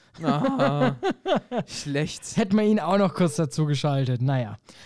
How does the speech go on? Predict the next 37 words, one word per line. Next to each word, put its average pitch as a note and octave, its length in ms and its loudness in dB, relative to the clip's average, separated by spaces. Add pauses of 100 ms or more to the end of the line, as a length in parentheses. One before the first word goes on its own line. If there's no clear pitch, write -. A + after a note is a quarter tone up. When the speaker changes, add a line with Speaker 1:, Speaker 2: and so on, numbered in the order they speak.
(160)
Speaker 2:
Ähm, D#3 440 0 (300)
ja, E3+ 140 -2
Speaker 1:
Hätte D#3 140 2
Speaker 2:
ein D#3 60 8
Speaker 1:
auch D#3+ 60 6
erzählen D3 340 0
können, C#3 220 -2
wie C#3 60 0
er C3 80 2
den, B2+ 200 -2
den, A#2 240 -4
den A#2 240 -6
Wechsel A#2+ 280 -6
von A2+ 260 -6
Jonathan A2 380 -6
David A2 380 -4
findet. G2+ 420 -10 (220)
Speaker 2:
<laughs> C3+ 80 -6 (1080)
Ja, C#3+ 80 -2
mein, C#3 280 2
mein C#3+ 200 2
Papa E3 300 0
wird E3 120 0
sich E3 120 0
wahrscheinlich D3+ 340 2
schon E3 360 2
nach, D3+ 200 2
nach, D3 300 0
spätestens D#3+ 420 0
nach D#3 120 2
dem C#3+ 160 0
Dorsch-Wechsel, C#3+ 2000 -2
äh, B2+ 60 -10
schon E3 300 -2
wahrscheinlich D#3 420 0
ein D#3 100 0
K-Agent, D#3 680 0